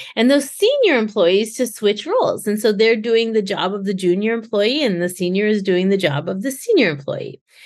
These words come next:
And so not only does this start to break down the barriers and foster that, you know, that inclusive environment, but it also helps your senior leaders to get a fresh perspective on what's going on on the front line,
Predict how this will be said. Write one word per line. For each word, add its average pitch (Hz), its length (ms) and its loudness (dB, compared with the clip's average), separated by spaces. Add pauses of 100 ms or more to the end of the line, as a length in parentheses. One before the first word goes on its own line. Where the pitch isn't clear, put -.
(260)
And 277 120 2
so 339 80 4
not 349 360 4
only 349 280 2
does 277 200 -2
this 285 180 -2
start 247 220 0
to 269 100 -2
break 202 300 -2
down 214 220 0
the 208 120 -2
barriers 185 560 -2
and 185 180 -8
foster 214 440 -4
that, 175 320 0 (240)
you 220 80 2
know, 220 80 4
that 208 160 2
inclusive 208 640 -2
environment, 185 720 -4 (540)
but 262 120 2
it 254 160 0
also 339 480 -2
helps 202 440 -2
your 220 100 0
senior 320 600 2
leaders 156 600 -2 (380)
to 262 100 0
get 262 140 2
a 269 60 0
fresh 247 460 -4
perspective 233 640 -4
on 240 200 2
what's 208 220 -2
going 233 220 0
on 170 160 0
on 185 100 0
the 214 80 0
front 196 340 -4
line, 208 520 -4